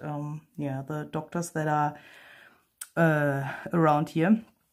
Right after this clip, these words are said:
they call us and they ask, uh, how we are going and, uh, what's going on. If we have some, uh, things with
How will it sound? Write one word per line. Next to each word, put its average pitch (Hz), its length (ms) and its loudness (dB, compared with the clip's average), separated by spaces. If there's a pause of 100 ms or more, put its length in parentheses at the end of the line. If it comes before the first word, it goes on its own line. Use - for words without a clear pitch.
(240)
they 180 180 0
call 170 280 0
us 180 260 -6
and 151 240 -6
they 151 200 -4
ask, - 460 -2 (440)
uh, 147 300 -6
how 160 100 0
we 160 180 0
are 151 120 0
going 156 360 2
and, 147 340 -4
uh, 147 220 -6 (200)
what's 151 160 -12
going 151 280 -4
on. 160 160 -2
If 160 180 -6
we 185 100 -2
have 180 260 -6 (600)
some, 165 500 2
uh, 160 280 2 (1400)
things 160 460 0
with 170 160 0